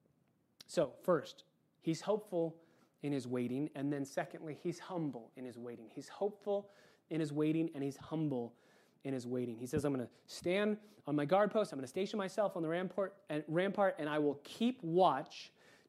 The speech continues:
to see what God will speak to me." He doesn't say, "I'm gonna keep watch to see when God speaks, if God speaks." No, what? "I know that he is going to speak.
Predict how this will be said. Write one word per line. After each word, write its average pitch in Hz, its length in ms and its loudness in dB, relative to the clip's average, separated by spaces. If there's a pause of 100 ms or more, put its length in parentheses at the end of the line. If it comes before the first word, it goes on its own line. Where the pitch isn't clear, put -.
to 165 120 0
see 165 680 2 (240)
what 156 520 2 (140)
God 175 380 2
will 165 340 4
speak - 400 -6
to - 80 -6
me." 135 160 -4 (160)
He - 80 -6
doesn't 190 220 2
say, 208 100 2
"I'm 185 60 2
gonna 170 120 0
keep 196 240 -2
watch 175 320 2
to 156 60 -8
see - 160 -4
when 185 400 4
God 139 240 2
speaks, 185 380 -2
if 311 280 2
God 143 240 0
speaks." 170 280 0
No, 202 120 4
what? 143 480 2
"I 151 100 0
know 208 420 6
that 202 180 2
he 208 280 -2
is 147 120 -4
going 165 360 0
to 151 60 -4
speak. - 440 -10